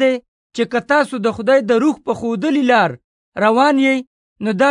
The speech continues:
جسماني شوقونه به هیڅکله هم پوره نه کوئ، ځکه چې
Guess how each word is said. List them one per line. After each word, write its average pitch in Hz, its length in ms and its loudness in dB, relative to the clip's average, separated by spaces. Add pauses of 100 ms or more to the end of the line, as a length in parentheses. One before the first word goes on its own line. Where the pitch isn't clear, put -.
(120)
جسماني 240 560 0
شوقونه 254 540 -2
به 240 80 2 (480)
هیڅکله 247 540 0
هم 262 140 2 (280)
پوره 233 300 2
نه 247 180 0
کوئ، 185 160 -2 (600)
ځکه 277 400 -2
چې 294 80 -8